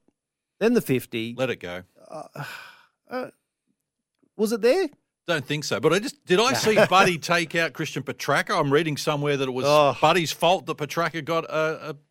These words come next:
Speaker 2: a fractured
Speaker 3: I've
Speaker 2: leg.
Speaker 3: seen that footage so many times. He's just going for a kick, Buddy. And Petracca comes in from the side, sticks his leg in the way, and now he's got a hairline fracture. And will he play next week? Like,
Speaker 1: Well,
Speaker 3: he had the cork.
Speaker 1: I think the cork
Speaker 3: Should
Speaker 1: is
Speaker 3: he?
Speaker 1: more of an issue than
Speaker 3: He's
Speaker 1: the
Speaker 3: gonna have to play, though, isn't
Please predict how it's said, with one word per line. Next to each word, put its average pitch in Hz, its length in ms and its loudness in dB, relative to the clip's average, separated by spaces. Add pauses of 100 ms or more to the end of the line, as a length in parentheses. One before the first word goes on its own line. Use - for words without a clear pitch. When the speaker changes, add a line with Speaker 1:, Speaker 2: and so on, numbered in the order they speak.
(200)
Speaker 2:
a 147 60 -14
fractured 175 560 -6
Speaker 3:
I've 175 180 0
Speaker 2:
leg. 202 200 2
Speaker 3:
seen 175 360 2
that 147 180 0
footage 143 340 -2
so 156 160 2
many 143 120 -2
times. 156 320 2
He's 262 160 -4
just 349 220 -4
going 180 240 4
for 131 100 -8
a - 60 -10
kick, 262 300 0
Buddy. 139 420 4
And 180 300 2
Petracca 226 480 2
comes 165 260 2
in 160 120 0
from 151 80 -4
the 143 100 -2
side, 143 420 4
sticks 220 280 -6
his 147 140 -6
leg 170 220 4
in 208 120 0
the 139 80 0
way, 127 340 2
and 190 120 -4
now 202 200 2
he's 165 100 -2
got 170 160 -2
a 151 40 2
hairline 175 420 2
fracture. 185 460 0
And 175 120 0 (300)
will 202 140 6
he 190 80 6
play 175 320 4
next 240 280 -2
week? 123 240 0
Like, 165 140 8
Speaker 1:
Well, 160 140 8
Speaker 3:
he 156 40 4
had 180 140 2
the 147 80 -4
cork. 202 500 0
Speaker 1:
I 143 60 -2
think 196 140 2
the 110 80 -4
cork 175 220 4
Speaker 3:
Should 202 100 4
Speaker 1:
is - 80 2
Speaker 3:
he? 135 60 0
Speaker 1:
more 135 140 6
of 101 80 -4
an 104 60 -6
issue 120 260 -4
than 107 120 -8
Speaker 3:
He's 104 80 -10
Speaker 1:
the 98 60 -6
Speaker 3:
gonna 156 120 0
have 113 140 -8
to - 80 -20
play, 113 260 -10
though, 104 160 -8
isn't 120 80 -6